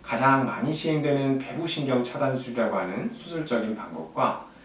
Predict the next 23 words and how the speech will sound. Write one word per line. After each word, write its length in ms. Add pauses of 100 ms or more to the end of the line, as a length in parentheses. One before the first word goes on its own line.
(200)
신경과 680
피부 260
사이에 340
필러 420 (140)
또는 280
대체 260
진피 300
등을 260
넣어서 640
감각을 460
무디게 420
하는 240
수술, 500 (520)
또한 420
설소대에 800
필러를 380
넣거나 580 (340)
당겨진 460
설소대를 540
늘리는 380
수술 320
등이 240
있습니다. 560